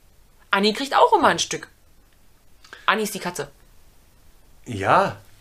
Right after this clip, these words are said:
Speaker 1: Warum zum Henker ist das so? Kannst du mir das erklären?
Speaker 2: Keine Ahnung, aber
Speaker 1: <laughs>
Speaker 2: das, das wäre genau
Speaker 1: Hätte ich jetzt
Speaker 2: dasselbe,
Speaker 1: auch nicht erwartet.
Speaker 2: wenn, wenn ich dir jetzt schicken würde, äh, „Lass uns essen gehen“, und ich würde dir eine Pizza schicken,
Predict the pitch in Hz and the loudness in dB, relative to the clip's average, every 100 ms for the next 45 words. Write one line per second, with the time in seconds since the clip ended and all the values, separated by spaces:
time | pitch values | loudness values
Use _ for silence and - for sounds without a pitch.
0 | - - _ _ _ _ _ - 311 370 | -20 -20 _ _ _ _ _ 6 6 6
1 | 480 453 359 233 254 330 523 - 180 - | 4 0 0 0 -2 -2 -4 -4 -6 -8
2 | - _ - 202 233 240 202 254 440 - | -20 _ -6 -4 -2 0 0 0 -2 -2
3 | - - - - 110 101 175 147 117 113 | -14 -10 -8 -2 0 2 2 0 0 0
4 | - 494 494 480 381 135 - 131 165 226 | 4 4 4 2 2 -2 0 2 6 6
5 | 233 185 240 - 139 202 202 208 180 196 | 4 2 2 4 6 6 4 4 2 0
6 | 214 - - 156 143 160 175 190 226 208 | 0 2 2 2 2 2 0 -2 2 2
7 | - 196 196 190 196 170 117 - 156 143 | 2 -6 -2 0 2 2 -2 -2 2 2
8 | 156 131 170 135 - 120 - 190 180 240 | 2 0 2 -2 -2 -2 -2 -2 0 0
9 | 240 165 147 151 208 185 202 196 190 175 | 0 0 -2 0 0 2 0 0 0 2
10 | 180 160 131 101 | 2 2 0 -2